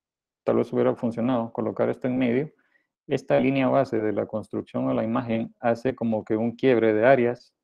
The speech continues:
colocar esto abajo y tal vez esto en la parte de arriba.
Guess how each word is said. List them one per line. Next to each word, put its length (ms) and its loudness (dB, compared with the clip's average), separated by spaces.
colocar 480 0
esto 220 0
abajo 420 2
y 100 0
tal 200 0
vez 200 0
esto 380 -6
en 80 -2
la 140 -2
parte 240 -4
de 80 2
arriba. 340 -2